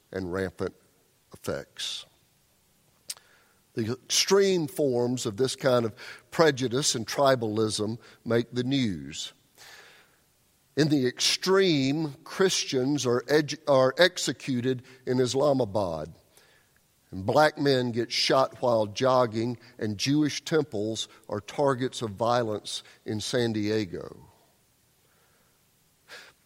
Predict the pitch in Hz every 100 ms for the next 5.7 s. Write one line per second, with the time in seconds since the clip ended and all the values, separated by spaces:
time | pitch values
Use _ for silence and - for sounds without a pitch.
0 | _ - 143 147 - 214 - - - 240
1 | 233 220 233 208 131 110 139 - 139 160
2 | - 156 143 127 117 - - - 190 185
3 | 104 92 113 160 151 - - _ - 127
4 | 123 139 135 123 - 151 117 113 131 -
5 | 143 107 65 82 - -